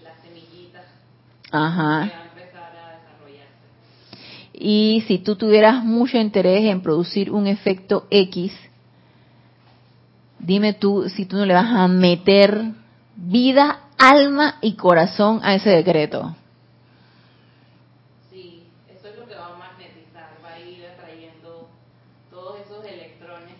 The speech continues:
Speaker 1: o eso, bueno, sí, los electrones que van a traer la, la manifestación a la forma.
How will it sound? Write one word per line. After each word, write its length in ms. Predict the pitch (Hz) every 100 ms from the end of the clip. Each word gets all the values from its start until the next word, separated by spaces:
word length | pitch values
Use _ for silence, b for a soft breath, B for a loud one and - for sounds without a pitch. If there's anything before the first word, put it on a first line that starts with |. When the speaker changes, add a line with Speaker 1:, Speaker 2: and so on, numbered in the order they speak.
| _ _ _ _ _ _ 170
Speaker 1:
o 300 | 160 - 78 147 _ _ _ _ _ _ _ _ _ _
eso, 520 | _ 190 180 165 165 _
bueno, 160 | 208 -
sí, 100 | 233 196
los 160 | 185 185
electrones 500 | 170 - 208 170 170
que 80 | 170
van 380 | 165 180 180 -
a 20 |
traer 440 | 175 160 160 160 165
la, 1300 | 180 - _ _ _ _ _ _ _ _ _ - 175
la 80 | 175
manifestación 720 | 175 175 185 180 170 185 196
a 160 | 190 196
la 200 | 165 -
forma. 180 | 185